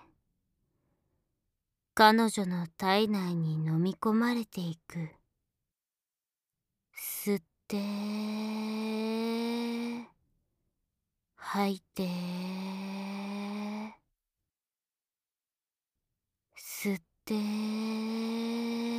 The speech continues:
吐いて。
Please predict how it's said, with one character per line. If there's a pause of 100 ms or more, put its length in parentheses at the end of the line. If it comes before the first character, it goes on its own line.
(1900)
吐
い
て。